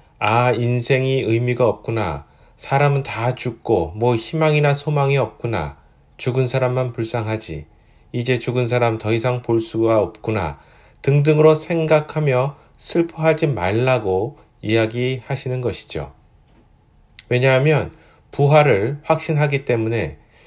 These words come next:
영원한 육체적 죽음이 아닌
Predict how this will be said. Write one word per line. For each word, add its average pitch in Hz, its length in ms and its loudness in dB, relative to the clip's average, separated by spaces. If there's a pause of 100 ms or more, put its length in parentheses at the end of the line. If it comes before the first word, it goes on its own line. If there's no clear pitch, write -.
(200)
영원한 139 680 4
육체적 143 520 -2
죽음이 131 440 -2
아닌 107 500 -2